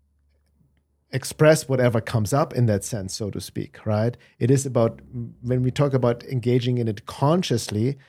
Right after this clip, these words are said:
it means, for me, what I've also realized, to allow ourselves to feel all these feelings, difficult feelings that come up,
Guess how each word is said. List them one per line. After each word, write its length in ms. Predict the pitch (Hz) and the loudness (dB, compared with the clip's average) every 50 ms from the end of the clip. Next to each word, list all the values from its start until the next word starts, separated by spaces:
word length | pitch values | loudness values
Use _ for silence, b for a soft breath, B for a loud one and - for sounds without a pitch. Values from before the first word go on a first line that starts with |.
| b b b b b b | b b b b b b
it 100 | 131 113 | -2 2
means, 360 | 120 135 151 160 160 156 - | 4 4 4 4 2 0 -6
for 280 | - - - - 120 120 | -12 -8 -2 0 2 4
me, 200 | 135 151 170 156 | 4 6 4 4
what 180 | 117 117 - | 4 4 4
I've 240 | 113 120 117 117 127 | 4 4 4 4 4
also 200 | 123 120 113 120 | 2 2 2 0
realized, 320 | 117 113 120 120 120 - - | 2 2 2 2 2 0 0
to 100 | 135 117 | 0 2
allow 260 | 110 117 131 151 151 | 2 4 4 4 4
ourselves 420 | 139 131 - - 123 117 117 - - | 2 0 -2 -2 -2 -2 -2 -2 -4
to 100 | - - | -6 -6
feel 340 | - - - 156 160 160 | -6 -6 -2 0 0 2
all 120 | - 135 120 | 2 0 0
these 180 | 127 117 - | -2 -2 -4
feelings, 440 | - - 131 127 123 110 - - - - _ 120 | -2 0 0 2 0 0 -4 -8 -14 -14 _ -2
difficult 460 | 101 143 131 135 135 127 - 120 113 - | 0 2 2 2 0 0 0 -2 -2 -2
feelings 380 | - 131 120 117 120 110 - | -2 0 0 0 0 -2 -2
that 180 | - 113 - - | -4 -4 -6 -4
come 200 | - 110 107 110 | -6 -4 -2 -2
up, 200 | 113 117 - | -2 -2 -4